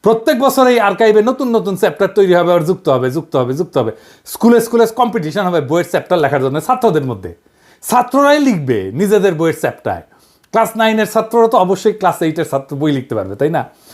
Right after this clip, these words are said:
আমরা সেরা চ্যাপ্টারগুলো সারা দেশ থেকে বের করে নিয়ে এসে আর্কাইভে রাখবো। সারা দেশের স্কুল ছাত্ররা যদি লেখে, তার মধ্যে থেকে আমরা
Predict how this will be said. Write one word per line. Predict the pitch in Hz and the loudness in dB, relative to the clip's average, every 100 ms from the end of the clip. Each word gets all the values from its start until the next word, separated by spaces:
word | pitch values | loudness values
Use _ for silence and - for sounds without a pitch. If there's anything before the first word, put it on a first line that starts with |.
| - - | -20 -2
আমরা | 170 196 185 - | 2 2 0 -2
সেরা | 262 302 302 | 2 2 2
চ্যাপ্টারগুলো | 247 - 220 208 214 208 | -2 0 0 0 -2 -2
সারা | 214 180 | 0 0
দেশ | 151 - | -4 -8
থেকে | 147 139 - _ 165 | -6 -4 -6 _ 0
বের | 190 180 | 2 4
করে | 202 196 | 2 2
নিয়ে | 190 | -2
এসে | 262 262 185 | -2 2 0
আর্কাইভে | - 151 127 110 | 2 2 2 -2
রাখবো। | 87 87 - _ _ - | -6 -16 -20 _ _ -8
সারা | - - 156 175 175 | -4 0 2 2 2
দেশের | 175 269 | 0 -2
স্কুল | - 294 277 | 0 0 0
ছাত্ররা | 277 277 277 269 | 0 2 2 0
যদি | 254 240 170 | 0 2 0
লেখে, | 170 196 135 - - _ _ - | 0 0 0 -2 -12 _ _ -2
তার | 170 214 269 | 2 2 0
মধ্যে | 269 302 294 | 0 0 0
থেকে | 311 311 - _ 156 | -2 -4 -8 _ -2
আমরা | 180 | 0